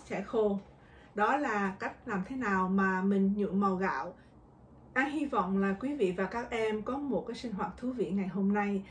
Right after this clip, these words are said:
Năm nay cũng là năm mà chúng ta, à, chúng tôi,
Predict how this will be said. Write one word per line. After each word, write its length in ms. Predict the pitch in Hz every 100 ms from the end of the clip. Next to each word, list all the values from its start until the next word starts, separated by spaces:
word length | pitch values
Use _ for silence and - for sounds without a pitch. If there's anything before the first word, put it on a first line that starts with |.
| - -
Năm 220 | 240 247
nay 180 | 247 240
cũng 260 | 220 180 208
là 200 | 226 190
năm 320 | 180 190 202
mà 180 | 185 175
chúng 220 | 196 202
ta, 320 | 240 202 196 190
à, 180 | 190 190
chúng 140 | 196 220
tôi, 380 | 220 202 196